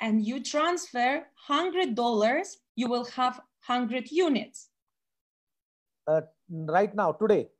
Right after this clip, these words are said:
Speaker 1: Yeah, like, you tran-, you top up your wallet in back office with hundred dollars, you will have hundred units।
Speaker 2: तो जैसे कि आप बता रही हैं कि आज के डेट में अगर आप अपना,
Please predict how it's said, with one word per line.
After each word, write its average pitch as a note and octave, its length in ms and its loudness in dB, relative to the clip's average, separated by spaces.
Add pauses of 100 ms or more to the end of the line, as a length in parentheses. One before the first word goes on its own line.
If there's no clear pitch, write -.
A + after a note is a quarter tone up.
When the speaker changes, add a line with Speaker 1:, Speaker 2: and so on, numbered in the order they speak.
(680)
Speaker 1:
Yeah, A#3+ 180 4 (220)
like, A3+ 220 0 (240)
you D#4+ 60 0 (100)
tran-, D#4+ 220 -2 (440)
you C#4 220 0
top F#4 260 4
up D#4+ 220 2
your C#4 240 2
wallet B3 640 0 (500)
in A3 180 0
back D4 280 4
office A#3+ 500 -2 (100)
with A3 160 -4 (100)
hundred D4+ 380 -2
dollars, A3+ 500 0 (180)
you A#3 120 -4
will B3 140 -2
have C4 260 0 (160)
hundred B3+ 360 -4 (100)
units। B3 460 -4 (320)
Speaker 2:
तो F#3+ 80 -4
जैसे F3+ 220 -6
कि G3+ 60 -2
आप G#3 100 -2
बता F3 200 -4
रही F#3 120 -6
हैं G#3 100 -8
कि A#3 80 -10
आज F#3 300 -2
के A3+ 100 -10
डेट G3 180 -2
में G#3 120 -8
अगर G3+ 140 -4
आप G3+ 160 -2
अपना, G3 340 -6